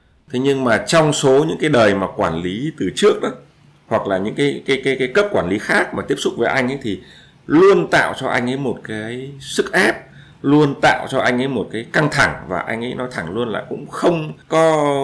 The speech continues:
mặn mà gì. Thậm chí khi mà tôi mới nhận địa bàn ấy thì anh cũng nói một cách rất là thẳng thắn là anh ấy muốn nghỉ công ty. Mặc dù tôi biết anh ấy là cái người mà rất có năng lực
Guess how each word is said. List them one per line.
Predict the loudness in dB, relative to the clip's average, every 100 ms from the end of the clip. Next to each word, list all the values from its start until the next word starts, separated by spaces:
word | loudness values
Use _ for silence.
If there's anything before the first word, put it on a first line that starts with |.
| -4 0
mặn | 2 4 2
mà | 2 0 -2
gì. | -4 -4 -16 _ -4
Thậm | -2 0
chí | 4 4 4 0 0
khi | 2 4
mà | 4
tôi | 4 6
mới | 6 4
nhận | 4 2 0
địa | 0
bàn | 0 0 0
ấy | -4
thì | -2
anh | -2 -2
cũng | -4 -2
nói | -2 -2 -4
một | -4 -4
cách | -4
rất | -6
là | -6 -6
thẳng | -10
thắn | -6 -4 -2
là | 0 0 -2 -6 -6
anh | -2 0
ấy | 2
muốn | 2 4 4
nghỉ | 4
công | 2 0
ty. | 0 -2 -10 _ _ _ _ _ _ _ -4
Mặc | 2
dù | 2 4
tôi | 4
biết | 4
anh | 4 2
ấy | 2
là | 2 0
cái | -2
người | 0 0
mà | -2 -2
rất | -2 2
có | 4
năng | 4 4
lực | 2 -2